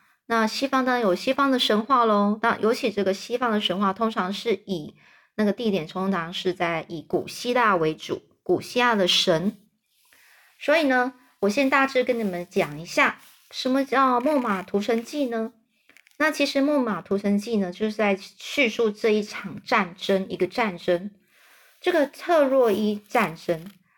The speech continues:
这就是很经典的。当你去，当你长大之后，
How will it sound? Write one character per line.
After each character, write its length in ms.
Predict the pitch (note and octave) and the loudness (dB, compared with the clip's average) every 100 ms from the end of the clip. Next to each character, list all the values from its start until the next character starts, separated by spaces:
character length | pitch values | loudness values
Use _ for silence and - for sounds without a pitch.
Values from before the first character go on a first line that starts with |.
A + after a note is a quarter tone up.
| _ _ _ _ _ _ _ _ _ _ - | _ _ _ _ _ _ _ _ _ _ 0
这 160 | B3 | 2
就 160 | G#3+ G3+ | 4 0
是 420 | G3+ G3 F3+ E3+ - | 2 2 2 0 0
很 260 | G#3 D#3+ | 0 0
经 260 | - D4+ E4 | 0 0 2
典 280 | D#4 F#3 A3 | 2 0 0
的。 280 | A#2+ - G#3+ | -4 -4 0
当 480 | B3 B3 B3+ A3+ F#3+ | 2 4 2 0 0
你 120 | D#3+ | -2
去， 440 | - C4 A#3+ G#3 | -2 2 4 4
当 200 | F#3+ B3+ | 2 2
你 120 | B3 | 0
长 240 | A3 F#3 D3+ | 0 -2 0
大 240 | G3 F#3 | 0 0
之 180 | F3+ G3 | 0 -2
后， 320 | G3+ G3+ E3 | 2 2 0